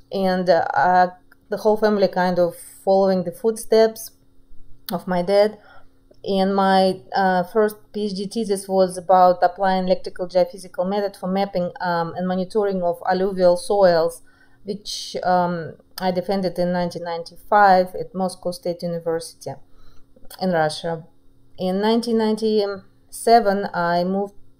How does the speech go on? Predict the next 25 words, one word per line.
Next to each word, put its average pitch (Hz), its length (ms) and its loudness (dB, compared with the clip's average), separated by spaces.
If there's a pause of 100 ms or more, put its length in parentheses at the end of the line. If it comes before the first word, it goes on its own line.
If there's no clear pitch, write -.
to 196 60 -8 (160)
U 185 40 0 (260)
S - 180 -6 (240)
and, 180 260 -2 (120)
um, 170 340 -4 (240)
I 165 220 0 (1160)
was 190 200 -4 (800)
entered 190 240 -4
another 208 360 -2
P-, 180 320 -6
uh, 175 240 0
P - 0 - (120)
H 185 100 -8
D 190 60 -4
program 185 420 0
at 170 80 -4
the 180 140 -10
University 185 300 -4
of 170 140 -2
Wyoming 175 480 0 (880)
and 185 220 0 (200)
kind 202 240 0
of, 180 60 -4 (280)
um, 180 180 0 (100)
summarize, 202 920 4